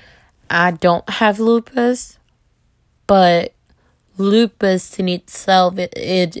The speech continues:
is like an autoimmune, immune deficiency or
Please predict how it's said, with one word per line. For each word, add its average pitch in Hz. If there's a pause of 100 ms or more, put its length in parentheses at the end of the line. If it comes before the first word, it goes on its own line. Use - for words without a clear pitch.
is 175 (520)
like 160
an -
autoimmune, 165 (300)
immune 180
deficiency 160 (440)
or 156